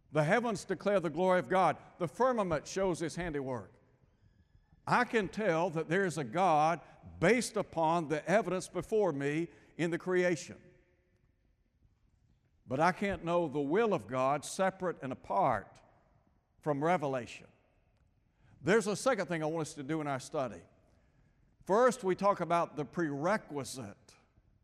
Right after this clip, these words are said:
of faith. What I want us to do now is to profile faith.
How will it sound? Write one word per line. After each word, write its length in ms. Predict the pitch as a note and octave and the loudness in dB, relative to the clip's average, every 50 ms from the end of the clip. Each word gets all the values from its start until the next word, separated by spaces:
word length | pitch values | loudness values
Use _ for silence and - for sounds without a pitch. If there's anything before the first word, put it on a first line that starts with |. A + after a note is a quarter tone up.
| _ _ _ _ _ _ _ _ _ _ _ _ _ _ _ _ _ | _ _ _ _ _ _ _ _ _ _ _ _ _ _ _ _ _
of 160 | B2 A#2+ - | -6 -6 -6
faith. 460 | - - D#3+ D3 A2+ G2+ - - - - - - _ _ _ _ _ _ _ _ _ _ _ _ _ _ _ _ _ _ _ _ _ _ _ _ | -4 -4 -4 -4 -4 -6 -12 -16 -18 -18 -18 -18 _ _ _ _ _ _ _ _ _ _ _ _ _ _ _ _ _ _ _ _ _ _ _ _
What 140 | - G#3 A#3+ | -2 0 0
I 40 | A#3+ | 0
want 180 | A3+ A#3+ A#3 | 0 0 0
us 80 | G3 - | -2 -2
to 120 | - G3 F3+ | -2 -2 0
do 140 | F3 F3+ D#3 | 0 0 0
now 460 | D3+ E3+ F#3 F3+ E3 D3+ D3+ D#3 D3 - | 0 0 0 2 2 2 2 0 -2 -2
is 240 | C#3+ D#3 D#3+ D3+ - | -4 -4 -4 -4 -6
to 300 | - - E3 D#3 C#3+ C3+ - - - | -6 -4 -2 -2 -2 -4 -6 -12 -16
profile 1080 | - - G#3 A3 B3 A#3 G3+ - - D3 C3 A#2+ A2 A2 A2 A#2+ A#2+ C3+ D3+ D#3 - - _ _ _ _ _ _ _ _ _ _ _ _ _ _ | -8 -4 -2 2 2 2 2 0 0 0 0 0 0 -2 -2 -2 -2 -2 -4 -6 -10 -16 _ _ _ _ _ _ _ _ _ _ _ _ _ _
faith. 480 | - G3 F3 C#3 A2+ G#2 - _ _ | -4 -2 -2 -2 -4 -8 -12 _ _